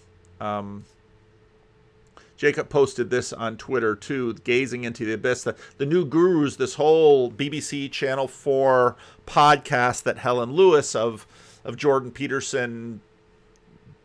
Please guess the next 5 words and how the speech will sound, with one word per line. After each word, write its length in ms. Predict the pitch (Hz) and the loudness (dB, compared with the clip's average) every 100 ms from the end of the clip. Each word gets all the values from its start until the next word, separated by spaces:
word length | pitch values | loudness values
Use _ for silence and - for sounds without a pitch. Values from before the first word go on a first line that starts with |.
| _ | _
British 500 | 131 131 131 113 - | -2 0 2 -2 -6
G 280 | - 120 127 | -8 -6 -6
Q 480 | - 143 127 123 117 | -8 -8 -6 -6 -8
conflict 800 | - 127 127 127 - 127 110 - | -8 -6 -6 -8 -8 -6 -6 -12
fame, 760 | _ - 135 135 127 120 117 | _ -6 -4 -4 -6 -8 -12